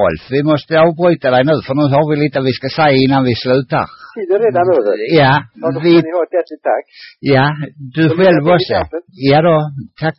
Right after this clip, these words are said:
Speaker 1: detsamma. Och hälsa våra kamrater över hela landet som du träffar.
Speaker 2: Det gör jag.
Speaker 1: Hej då.
Speaker 2: Lycka till. Hej.
Speaker 1: Ja, det var en sändning från, eh,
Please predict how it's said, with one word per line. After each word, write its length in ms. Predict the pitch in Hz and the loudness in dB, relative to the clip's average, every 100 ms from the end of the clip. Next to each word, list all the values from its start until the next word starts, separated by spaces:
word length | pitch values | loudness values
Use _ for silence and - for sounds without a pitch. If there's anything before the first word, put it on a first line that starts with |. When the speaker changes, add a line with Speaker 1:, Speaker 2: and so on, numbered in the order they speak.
| _ _ | _ _
Speaker 1:
detsamma. 500 | 143 - 165 139 101 101 - - | -6 -2 -2 0 -2 -4 -6 -4
Och 80 | 120 135 | -2 0
hälsa 240 | 151 156 143 | -2 -2 0
våra 220 | 143 139 135 - | 0 0 -2 -4
kamrater 460 | 143 156 156 127 120 131 | -4 0 -2 -2 -2 0
över 160 | 127 131 | 2 0
hela 160 | 139 135 139 | 2 2 2
landet 280 | 135 120 113 123 | 0 0 -6 -8
som 80 | 123 | -8
du 40 | 117 | -6
träffar. 360 | 123 127 127 104 - _ _ | -4 -4 -4 -8 -8 _ _
Speaker 2:
Det 80 | 120 143 | 0 2
gör 140 | 156 131 | 4 2
jag. 80 | 113 _ _ - | -2 _ _ -2
Speaker 1:
Hej 120 | 123 131 | 0 4
då. 80 | 135 131 - _ | 2 2 -4 _
Speaker 2:
Lycka 180 | - 139 | -10 -6
till. 140 | 160 - _ - | -6 -8 _ -4
Hej. 100 | 104 131 _ - - _ _ _ _ _ _ _ _ _ _ _ _ - 165 | -4 -4 _ -20 -20 _ _ _ _ _ _ _ _ _ _ _ _ -2 0
Speaker 1:
Ja, 120 | 131 - 127 | 0 -4 -6
det 80 | 160 | -2
var 80 | 175 | 0
en 120 | 160 - | 0 0
sändning 300 | 170 180 160 - | -2 0 -2 -4
från, 160 | 147 143 139 135 | -4 -2 -2 -2
eh, 100 | 131 | -4